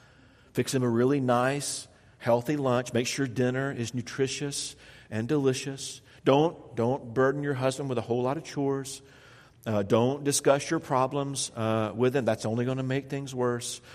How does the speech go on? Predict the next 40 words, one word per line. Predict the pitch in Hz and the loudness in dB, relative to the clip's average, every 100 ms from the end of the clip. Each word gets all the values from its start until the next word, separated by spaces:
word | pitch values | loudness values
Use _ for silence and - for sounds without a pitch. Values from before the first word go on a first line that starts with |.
| - - - | -20 -12 -2
Uh, | 113 | 0
don't | 95 123 139 165 | 4 4 4 2
nag | 143 139 147 151 | 2 2 2 0
him. | 151 | -2
And, | 156 139 | 0 0
and | 143 | 2
I'm | 147 | 0
gonna | 185 | 0
tell | 226 214 | 0 2
you, | 135 | 2
if | 120 | 0
you'll | 160 185 | 2 2
do | 139 220 | 2 -2
this | 208 127 - | 2 2 0
for | - 127 | -2 0
about | 131 120 - | 2 0 -4
ten | - 226 196 | -4 -4 0
months | 185 185 - | 0 0 -4
to | 170 | 0
a | 151 | 0
year, | 139 151 120 110 - - - - | 0 0 2 2 -2 -16 -12 2
I | 139 | 4
expect | 185 - - 156 151 | 4 0 6 6 6
that | 131 147 | 2 0
your | 143 | 0
husband | 131 131 143 131 | 2 2 2 -2
will | 110 104 | -2 -2
fully | - 147 143 147 | 0 2 2 0
recover." | 135 135 - 95 90 - - - - - - - _ _ _ - _ _ - | -4 -6 -4 -6 -8 -14 -20 -20 -20 -20 -20 -20 _ _ _ -20 _ _ -4
So | - | 6
on | 165 | 8
the | 196 | 10
way | 190 | 8
home, | 165 208 196 156 147 | 8 6 4 2 2
the | 131 | 4
husband | 170 165 165 | 4 4 4
asked | 147 151 - | 4 2 2
his | 139 131 | 0 2
wife, | 202 143 - | 2 2 0
"So | - 214 175 | 4 6 6